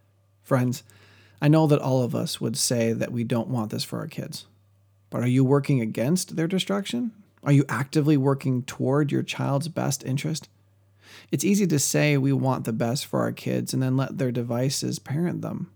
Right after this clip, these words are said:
What we do will show what we truly want and what we truly believe.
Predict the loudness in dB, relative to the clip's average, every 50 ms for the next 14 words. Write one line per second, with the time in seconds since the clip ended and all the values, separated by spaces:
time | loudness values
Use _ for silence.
0 | _ _ _ _ _ _ _ _ _ _ _ _ -8 -4 0 2 2 2 2 2
1 | 4 6 8 8 8 8 6 2 -4 -4 -2 0 2 2 2 0 -2 -4 -4 -4
2 | -6 -4 0 2 4 4 2 2 0 -2 -2 -2 -4 -4 -8 -12 -12 -6 -2 0
3 | 0 0 -2 -4 -4 -4 -4 -4 -2 -2 -2 -2 -2 -4 -4 -4 -4 -4 -4 -4
4 | -6 -8 -10